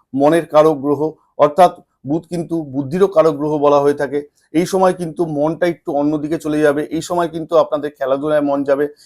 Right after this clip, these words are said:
এই সময় পার্টির দিকে মন যাবে, এই সময় মনে হবে অন্যান্য কাজকর্ম করি। তাই যদি সঠিকভাবে পড়াশোনার প্রতি একাগ্র-, একাগ্রতা রাখা যায়, তাহলে এই সময় বিদ্যাভাবে কিন্তু বিশেষভাবে আপনাদের লাভ দেবে। কারণ এই সময় কিন্তু যারা কম্পিটিটিভ এক্সাম দিচ্ছেন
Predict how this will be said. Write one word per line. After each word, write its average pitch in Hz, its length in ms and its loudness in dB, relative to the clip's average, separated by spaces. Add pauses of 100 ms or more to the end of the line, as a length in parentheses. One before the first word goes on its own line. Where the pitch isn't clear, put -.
(120)
এই 156 100 -2
সময় 165 280 -4
পার্টির 156 340 2
দিকে 165 180 -4
মন 147 260 -2
যাবে, 143 220 0
এই 151 180 -6
সময় 170 220 -6
মনে 156 200 -4
হবে 151 180 -2
অন্যান্য 143 460 -2 (300)
কাজকর্ম 165 380 0
করি। 151 300 -2 (240)
তাই 175 180 6
যদি 175 240 -2
সঠিকভাবে 170 640 -4
পড়াশোনার 147 500 0
প্রতি 147 180 -8
একাগ্র-, 147 520 -2
একাগ্রতা 151 480 0
রাখা 139 240 2
যায়, 139 180 2 (300)
তাহলে 175 240 6
এই 175 180 0
সময় 175 260 0
বিদ্যাভাবে 160 560 -2
কিন্তু 156 240 -10
বিশেষভাবে 160 540 -2
আপনাদের 143 320 -2 (280)
লাভ 143 260 6
দেবে। 127 200 0 (300)
কারণ 175 200 6
এই 180 200 -4
সময় 185 280 0
কিন্তু 175 240 -10
যারা 151 180 2
কম্পিটিটিভ 156 480 -2
এক্সাম 156 340 0
দিচ্ছেন 156 340 -6